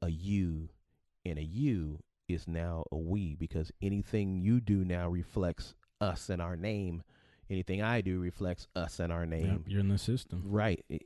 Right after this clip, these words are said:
Speaker 1: it, it's just one of those things. So it, it does change. It, but yeah, even though,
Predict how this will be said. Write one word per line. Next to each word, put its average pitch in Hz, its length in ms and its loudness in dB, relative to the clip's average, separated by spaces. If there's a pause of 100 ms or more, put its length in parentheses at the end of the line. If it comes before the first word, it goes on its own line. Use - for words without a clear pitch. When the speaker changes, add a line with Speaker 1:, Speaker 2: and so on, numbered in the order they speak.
(140)
Speaker 1:
it, 104 180 0
it's 101 200 2
just 95 200 0
one 104 220 4
of 98 60 2
those 87 260 4
things. 120 460 0 (440)
So 117 600 2
it, - 100 -16 (120)
it 104 200 2
does 143 320 4
change. 65 500 -2 (200)
It, 117 160 2 (100)
but 113 160 2
yeah, 120 260 2
even 151 340 2
though, 123 360 4